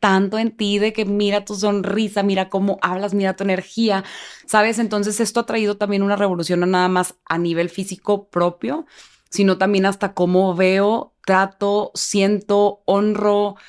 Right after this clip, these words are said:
respeto, este, y ayudo a que también mis alumnos puedan verse, ¿sabes? O sea, como que también esto me ha ayudado a poder sacar como lo más bonito de las personas cuando se acercan a mí a pedir ayuda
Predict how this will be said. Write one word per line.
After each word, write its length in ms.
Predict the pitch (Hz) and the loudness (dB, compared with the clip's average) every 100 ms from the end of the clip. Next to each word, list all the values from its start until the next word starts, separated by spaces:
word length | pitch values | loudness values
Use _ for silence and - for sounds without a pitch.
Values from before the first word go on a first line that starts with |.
| - - | -20 -6
respeto, 1000 | 196 208 - - 202 202 202 208 208 214 202 | 0 2 0 -4 0 0 2 2 4 2 0
este, 440 | 196 - 190 185 | -2 -2 -2 0
y 260 | 208 202 196 - | -2 -4 -6 -2
ayudo 800 | 185 185 185 214 233 233 220 196 | -2 -2 -2 0 2 2 2 2
a 160 | 185 | -2
que 100 | 180 | -4
también 340 | 175 170 170 175 | -4 -2 0 0
mis 200 | 185 185 | -2 -2
alumnos 520 | 175 156 175 180 - - _ - | -2 -2 0 -2 -4 -18 _ -2
puedan 480 | 185 175 175 196 - | 2 4 4 0 -2
verse, 600 | 151 180 185 175 160 156 | -2 0 0 -2 -8 -8
¿sabes? 420 | 175 165 185 190 | -4 -2 -2 -2
O 60 | 185 | -4
sea, 360 | 180 165 151 - - - | 0 0 0 -4 -20 -4
como 200 | 196 190 | 2 2
que 100 | 185 | 0
también 280 | 190 185 180 | 0 2 0
esto 180 | 180 208 | 0 -2
me 120 | 196 | 0
ha 20 | |
ayudado 360 | 196 196 185 190 | 2 4 4 2
a 100 | 190 | 2
poder 220 | 180 170 | -2 0
sacar 340 | 180 180 170 | -4 -4 -4
como 200 | 185 190 | -2 0
lo 180 | 175 170 | 2 2
más 380 | 175 185 185 180 | 2 2 2 0
bonito 420 | 208 208 190 190 | -2 -2 -2 -2
de 80 | 196 | 0
las 200 | 196 185 | -2 -4
personas 380 | 175 170 175 175 | -6 -2 -2 -2
cuando 200 | 185 165 | -4 -4
se 80 | 160 | -4
acercan 300 | 160 180 175 | -6 -4 -2
a 40 | |
mí 100 | 165 | -2
a 80 | 160 | -4
pedir 200 | 170 170 | -6 -4
ayuda 420 | 175 165 165 180 | -4 -2 -2 -2